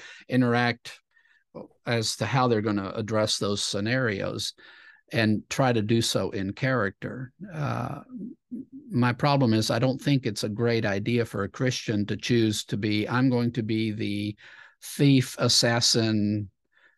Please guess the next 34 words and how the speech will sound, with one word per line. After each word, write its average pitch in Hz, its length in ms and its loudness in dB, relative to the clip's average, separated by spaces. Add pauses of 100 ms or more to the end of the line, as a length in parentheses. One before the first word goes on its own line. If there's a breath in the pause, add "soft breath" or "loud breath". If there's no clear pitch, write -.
(120)
who's 117 240 2
sleeping 127 440 2
around 120 340 0
with 98 140 -2
everybody." 92 580 -6
I 113 40 4
mean, 123 200 8
there, 135 220 6
there 143 100 4
are 131 60 4
certain 165 480 2
things 165 480 4
you 135 100 0
probably 156 300 -2
shouldn't 131 320 0
be 123 80 0
fantasizing 104 800 -4
about 98 280 -6
as 98 160 -2
a 98 60 -2
Christian, 101 640 -2
and, 104 300 -2
and, 120 340 -4
uh, 131 260 -6
I 120 120 0
can 123 160 2
see 151 260 4
a 117 80 4
negative, 113 720 2 (680 loud breath)
uh, 104 280 -2
because 127 440 2
there 135 160 4
is, 143 460 2 (840)
uh, 117 300 -6